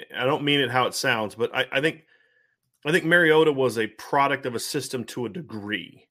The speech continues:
He was the perfect player for that system, but I, I never felt like he was a natural passer. It was a,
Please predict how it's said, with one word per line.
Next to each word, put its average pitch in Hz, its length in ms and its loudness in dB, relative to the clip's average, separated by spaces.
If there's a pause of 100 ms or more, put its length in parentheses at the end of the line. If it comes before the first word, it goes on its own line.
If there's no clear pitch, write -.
(520)
He - 180 -2
was 147 200 0
the 127 80 2
perfect 156 500 0
player 131 240 2
for 139 280 -4
that 135 180 0
system, 139 380 -6
but 117 120 -2
I, 117 180 0
I 123 100 0
never 160 340 0
felt 151 260 -2
like 127 140 -2
he 139 60 -4
was 120 140 -6
a 110 80 0
natural 117 580 -2
passer. 123 500 -2
It 123 160 -4
was 117 160 -6
a, 107 280 0